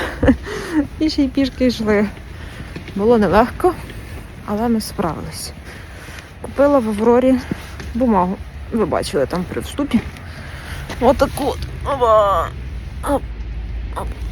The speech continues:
По сімнадцять гривень. А, взяла, поки є. Поки люди не беруть. Бо я знаю, що потім її вже взяти буде не можна. Єдине, що зараз, е, може, зараз і попакую,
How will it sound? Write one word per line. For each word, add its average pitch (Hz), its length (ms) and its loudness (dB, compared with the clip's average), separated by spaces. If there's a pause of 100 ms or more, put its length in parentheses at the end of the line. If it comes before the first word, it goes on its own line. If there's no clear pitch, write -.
(260)
По 320 120 4
сімнадцять 311 480 6
гривень. 247 460 8 (1300)
А, 196 300 0
взяла, 233 440 4
поки 226 240 0
є. 180 220 0 (760)
Поки 233 240 2
люди 202 260 0
не 202 100 4
беруть. 247 420 2 (1400)
Бо 240 120 2
я 269 120 6
знаю, 262 360 4
що 233 180 -2
потім 277 360 2
її 233 240 4
вже 233 180 0
взяти 226 340 2
буде 214 260 4
не 214 120 8
можна. 185 380 4 (320)
Єдине, 247 340 10
що 240 160 0
зараз, 226 400 4 (720)
е, - 40 -4
може, 214 520 2
зараз 214 320 2
і 208 40 -4
попакую, 247 580 2